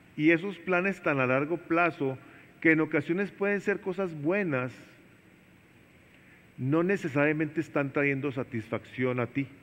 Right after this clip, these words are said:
Cuando vemos la vida de este hombre que planeaba, tenía mucho muy en mente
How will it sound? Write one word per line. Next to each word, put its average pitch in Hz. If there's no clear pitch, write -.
Cuando 143
vemos 170
la 175
vida 165
de 170
este 165
hombre 156
que 120
planeaba, 123
tenía 139
mucho 170
muy 170
en 165
mente 131